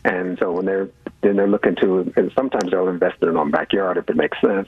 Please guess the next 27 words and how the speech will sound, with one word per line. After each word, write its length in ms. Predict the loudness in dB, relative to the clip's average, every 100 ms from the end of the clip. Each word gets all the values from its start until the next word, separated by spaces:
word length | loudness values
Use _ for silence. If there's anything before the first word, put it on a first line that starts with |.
| -4
and 140 | -6 -4
sometimes 380 | -4 -2 -2 -2
it 120 | 0
doesn't, 360 | 0 0 -2 -2
so 80 | -2
that's 160 | -2
when 100 | -2
they'll 160 | 0 0
invest 280 | 0 0 0
in 80 | -2
other 140 | -2
places. 320 | 0 0 -2 -8 -14 -10 -6 -6 -4
So 80 | -2
when 100 | -2
they 60 |
come 200 | -4 -4 -2
to 60 |
Houston, 500 | -2 -2 0 0 2
that's 220 | 0 0
when 120 | -2 -2
they 120 | -2
get 220 | -2 -2
one 160 | -2 -2
of 120 | -2
the 100 | -2
three. 380 | -2 -2 -2 -2
There's 280 | -2 -2